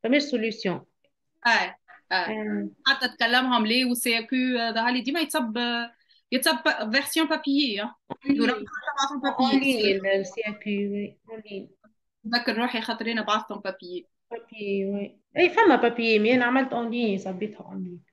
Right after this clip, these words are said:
Speaker 2: اوكي. دوك، آه، اي.
Speaker 1: اذا
Speaker 2: أما
Speaker 1: تجي غفو على السي اي بي، تنجم ديريكتومون تعاود تصب مره اخرى، معناها
Speaker 2: بيان سور.
Speaker 1: شنو
Speaker 2: بيان
Speaker 1: ال-،
Speaker 2: سور.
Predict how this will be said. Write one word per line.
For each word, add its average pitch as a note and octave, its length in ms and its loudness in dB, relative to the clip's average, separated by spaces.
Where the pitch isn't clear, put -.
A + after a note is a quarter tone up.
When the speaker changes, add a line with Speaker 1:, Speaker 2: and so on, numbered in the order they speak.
Speaker 2:
اوكي. F#3+ 320 -18
دوك، G#3+ 540 -2
آه، G#3+ 1080 4
اي. G#3 420 0
Speaker 1:
اذا D#4 80 6
Speaker 2:
أما D4 200 8
Speaker 1:
تجي F4 100 8
غفو D4+ 480 8
على A#3+ 160 6
السي C4 200 2
اي B3+ 60 6
بي، F4+ 280 4
تنجم D4+ 300 4
ديريكتومون D#4 640 0
تعاود B3 300 0
تصب G3+ 300 -6
مره G3+ 300 -2
اخرى، G#3 260 -2
معناها F3+ 160 0
Speaker 2:
بيان C4 140 4
سور. - 260 -4
Speaker 1:
شنو C4+ 320 8
Speaker 2:
بيان G3+ 160 8
Speaker 1:
ال-، G3+ 60 6
Speaker 2:
سور. G3+ 80 0